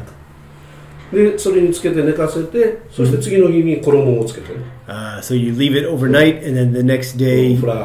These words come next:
Speaker 1: ーとか、
Speaker 2: fry it.
Speaker 1: フラー
Speaker 2: Ah, yes, yes.
Speaker 1: とか、えー、なんだ、
Speaker 2: Cover it
Speaker 1: でんぷん。
Speaker 2: with flour.
Speaker 1: えー、
Speaker 2: Ah,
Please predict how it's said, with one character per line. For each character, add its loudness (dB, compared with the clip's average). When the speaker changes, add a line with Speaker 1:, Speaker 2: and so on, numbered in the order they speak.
Speaker 1:
ー -16
と -10
か、 -8
Speaker 2:
fry -2
it. -10
Speaker 1:
フ -8
ラ 2
ー -2
Speaker 2:
Ah, -18
yes, -2
yes. -6
Speaker 1:
と -4
か、 -16
え -14
ー、 -20
な -16
ん -18
だ、 -16
Speaker 2:
Cover -2
it -6
Speaker 1:
で 2
ん 2
ぷ -2
ん。 -4
Speaker 2:
with -8
flour. -14
Speaker 1:
え -14
ー、 -16
Speaker 2:
Ah, -16